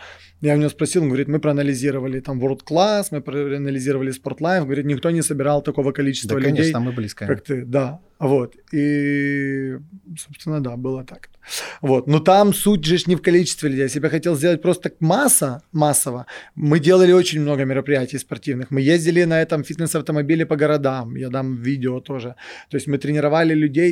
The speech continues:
Speaker 1: и у нас было абсолютно разное количество, там... э, до пятисот человек на одной тренировке у нас было
Speaker 2: Это
Speaker 1: там
Speaker 2: жи-,
Speaker 1: пол-,
Speaker 2: живьём?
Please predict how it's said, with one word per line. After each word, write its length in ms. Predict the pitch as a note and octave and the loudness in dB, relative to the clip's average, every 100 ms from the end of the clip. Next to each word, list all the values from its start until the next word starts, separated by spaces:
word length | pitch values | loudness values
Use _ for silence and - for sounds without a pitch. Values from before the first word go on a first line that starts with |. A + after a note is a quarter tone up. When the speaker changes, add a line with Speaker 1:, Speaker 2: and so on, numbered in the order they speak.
| D#3 | 0
Speaker 1:
и 40 | |
у 60 | C#3+ | -2
нас 200 | D#3+ C#3+ | -2 -2
было 300 | C#3 D#3 D3+ | 0 2 2
абсолютно 580 | - - - F3 F3 D#3+ | 0 -6 0 2 2 2
разное 320 | E3 C#3+ C3 | 4 2 -2
количество, 480 | C3+ B2 - - C3+ | -6 -8 -8 -12 -10
там... 260 | C3+ B2 - - - _ | -8 -8 -10 -18 -20 _
э, 800 | C#3 C3+ C3 C3 B2+ B2+ B2 C3 - _ _ _ _ _ _ _ _ _ _ - | 0 2 2 0 -2 -4 -6 -10 -16 _ _ _ _ _ _ _ _ _ _ -10
до 180 | C3 D3+ | -2 0
пятисот 460 | E3 E3 - F3 | 0 -2 0 0
человек 360 | - D#3+ D#3 D#3 | 2 2 2 0
на 80 | C#3 | -2
одной 220 | C3 D3 | 0 0
тренировке 600 | D3 C#3+ D3 E3 - D3+ | 0 0 2 0 0 -2
у 60 | |
нас 160 | C3+ A#2+ | -2 -4
было 320 | B2 D3+ D#3+ | 2 4 4
Speaker 2:
Это 140 | C#3+ B2+ | 4 4
Speaker 1:
там 20 | A#2 | 2
Speaker 2:
жи-, 60 | A2 | 0
Speaker 1:
пол-, 80 | A2 | 2
Speaker 2:
живьём? 420 | D#3 C3 G#2+ | 4 4 2